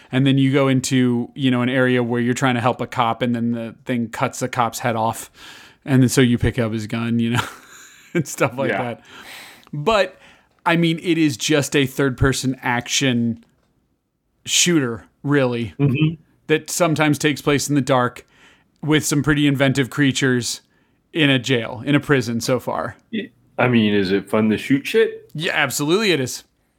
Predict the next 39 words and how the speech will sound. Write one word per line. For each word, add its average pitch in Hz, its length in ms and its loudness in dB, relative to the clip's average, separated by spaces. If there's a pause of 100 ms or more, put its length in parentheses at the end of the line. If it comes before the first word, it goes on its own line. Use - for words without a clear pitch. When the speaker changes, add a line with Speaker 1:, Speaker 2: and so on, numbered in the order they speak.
(320)
Speaker 2:
Okay. 190 440 0 (300)
Speaker 1:
And 160 200 2
it, 160 180 -2
you 151 220 -2
get 156 240 2
to, 180 80 2
it, 160 320 0
it 165 200 0
wants 143 400 0
you 170 140 0
to 160 100 2
stay 160 240 0
on 156 100 0
your 156 100 -2
toes, 151 440 -2 (200)
but 143 100 0
it's 127 140 -2
nothing 143 480 2
people 139 400 0
of 120 120 -2
today's 135 440 0
gamers 147 600 0 (320)
can 139 120 0
handle, 143 600 0
like, 131 340 0
uh, 143 80 0
can't 143 280 0
handle. 143 400 0 (220)
It's 165 180 0
a 165 60 2
lot 156 180 2
of 143 60 -2
circle 147 280 0
Speaker 2:
Mm-hmm. 120 60 -2
Speaker 1:
strafing, 151 480 2
running 143 240 2
around 139 300 2
on 139 140 2
stuff. 135 500 -2